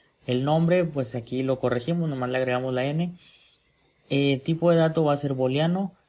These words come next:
Y también nos indica en qué objeto va a ser. Va a estar en el objeto, va a ser en nuestro P L C P R G, que es el que el programa, es el nombre de nuestro programa.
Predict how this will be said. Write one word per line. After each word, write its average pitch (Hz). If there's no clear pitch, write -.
Y 190
también 156
nos 160
indica 147
en 151
qué 156
objeto 156
va 151
a 147
ser. 170
Va 147
a 147
estar 156
en 135
el 131
objeto, 147
va 151
a 147
ser 156
en 131
nuestro 120
P 139
L 139
C 147
P 123
R 123
G, 110
que 120
es 117
el 120
que 117
el 120
programa, 127
es 135
el 160
nombre 156
de 151
nuestro 117
programa. 113